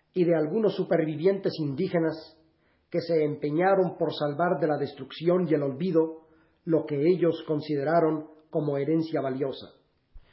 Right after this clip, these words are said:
En este sentido, figuras como la de Fray Bernardino de Sahagún son merecedoras del más hondo agradecimiento y respeto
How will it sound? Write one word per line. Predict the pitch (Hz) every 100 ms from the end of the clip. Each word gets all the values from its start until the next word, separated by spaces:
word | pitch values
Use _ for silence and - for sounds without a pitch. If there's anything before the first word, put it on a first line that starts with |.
| _ _ _ -
En | 180
este | 226 - -
sentido, | 160 151 - 196 151 147 - - _ _ _
figuras | 175 160 247 208 -
como | 190 175
la | 170
de | 165 160
Fray | 160 156
Bernardino | 151 151 156 151 202 196
de | 156
Sahagún | - 127 127 156 190 - - _ _ _ _
son | - 196 208 196
merecedoras | 170 165 160 175 175 160 - - _
del | 147 151 147
más | 185 185
hondo | 190 202 170
agradecimiento | 151 143 139 131 143 156 190 185 170
y | 151
respeto | 131 127 - 185 - 165 160